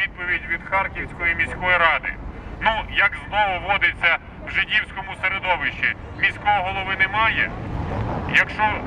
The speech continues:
міський голова відсутній, закон про місцеве самоврядування каже, що відповідь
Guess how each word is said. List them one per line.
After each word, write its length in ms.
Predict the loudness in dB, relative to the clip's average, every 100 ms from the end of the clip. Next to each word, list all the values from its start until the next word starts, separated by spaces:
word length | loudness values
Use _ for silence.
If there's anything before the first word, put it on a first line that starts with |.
| 0
міський 360 | 0 2 2
голова 380 | 2 2 2 4
відсутній, 540 | 2 -2 -4 -2 -2 0
закон 280 | 0 0 -2
про 140 | -2 -4
місцеве 440 | -4 0 2 2 0
самоврядування 840 | 0 0 -2 -2 2 2 4 2
каже, 460 | 4 2 4 2 2
що 80 | 0 2 4
відповідь 520 | 2 2 -2 0 -2